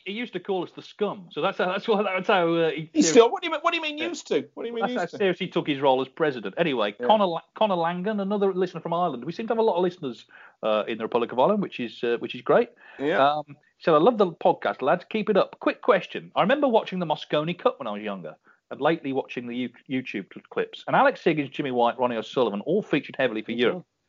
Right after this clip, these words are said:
Speaker 1: However, now I don't see any snooker players playing pool or the Mosconi Cup. Any thoughts or reasons for that?" Well, you're the pool man, but my reading of this is that, um, i-, in the early days it was a bit of a publicity stunt maybe to, to promote tho-, those events.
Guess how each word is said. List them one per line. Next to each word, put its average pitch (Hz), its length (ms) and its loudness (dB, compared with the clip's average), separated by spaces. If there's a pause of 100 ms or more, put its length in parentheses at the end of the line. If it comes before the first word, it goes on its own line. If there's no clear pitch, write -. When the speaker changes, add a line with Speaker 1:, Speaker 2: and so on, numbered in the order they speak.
(200)
Speaker 1:
However, 190 220 6
now 214 220 6
I 190 60 6
don't 175 120 2
see 190 140 0
any 254 160 -2
snooker 127 320 -6
players 104 340 -4
playing 98 200 -10
pool 104 340 -4
or 120 100 -4
the 113 140 -2
Mosconi 110 360 -8
Cup. - 280 0 (380)
Any 160 140 -2
thoughts 139 320 0
or 143 80 2
reasons 151 300 2
for 101 100 -8
that?" 85 200 -6 (400)
Well, 185 100 8
you're 262 160 6
the 226 80 4
pool 214 240 6
man, 117 180 4
but 156 140 4
my 240 140 8
reading 135 300 6
of 113 80 -2
this 123 220 0
is 101 160 -4
that, - 320 -6
um, 107 320 0 (380)
i-, - 120 -12
in 135 120 -4
the 131 100 2
early 127 160 4
days 110 300 4
it 107 80 0
was 107 80 -2
a 107 40 -10
bit 147 180 4
of 120 60 2
a 113 60 4
publicity 120 460 0
stunt 123 240 0
maybe 117 220 0
to, 104 180 -4 (120)
to - 140 -6
promote 175 400 4
tho-, 107 220 2
those 104 180 -2
events. 107 400 -8